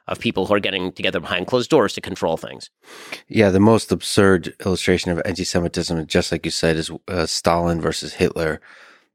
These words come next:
Speaker 2: over Poland, that every bad guy was a Jew.
Speaker 1: <laughs> Right.
Speaker 2: It was like, so every enemy, there's a lot of different enemy groups, uh, intellectuals, political, and so on, military, and, and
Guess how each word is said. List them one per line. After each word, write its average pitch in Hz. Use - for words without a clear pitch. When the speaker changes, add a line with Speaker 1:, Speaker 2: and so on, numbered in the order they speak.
Speaker 2:
over 85
Poland, 78
that 82
every 90
bad 85
guy 76
was 82
a 80
Jew. 71
Speaker 1:
<laughs> -
Right. 170
Speaker 2:
It 90
was 90
like, 87
so 95
every 104
enemy, 101
there's 95
a 104
lot 107
of 95
different 95
enemy 92
groups, 95
uh, 85
intellectuals, 92
political, 90
and 76
so 85
on, 85
military, 85
and, 78
and 78